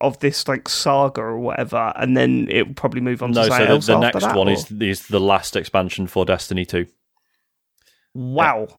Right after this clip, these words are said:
Speaker 1: So we don't know what they're doing
Speaker 2: No.
Speaker 1: next.
Speaker 2: Um, but yeah, they
Speaker 1: When did Destiny one come out?
Speaker 2: Uh,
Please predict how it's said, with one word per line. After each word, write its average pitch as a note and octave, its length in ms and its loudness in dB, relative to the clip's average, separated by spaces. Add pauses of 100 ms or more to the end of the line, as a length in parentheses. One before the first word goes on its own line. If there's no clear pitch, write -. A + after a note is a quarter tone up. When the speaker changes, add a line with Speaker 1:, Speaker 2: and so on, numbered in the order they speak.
Speaker 1:
So E3+ 260 2
we F3 160 -2
don't F#3 220 2
know F3+ 100 4
what D#3+ 360 -2
they're D3+ 160 2
doing C#3+ 540 0 (140)
Speaker 2:
No. G#2+ 160 2
Speaker 1:
next. - 340 -6 (340)
Speaker 2:
Um, F2 380 -2
but G2 140 0
yeah, G2+ 160 4
they F2+ 200 0 (120)
Speaker 1:
When F3+ 180 0
did A#3+ 140 -2
Destiny A3+ 340 0
one G#3+ 200 0
come G#3 160 -2
out? G#3+ 240 0 (1080)
Speaker 2:
Uh, A#2+ 440 2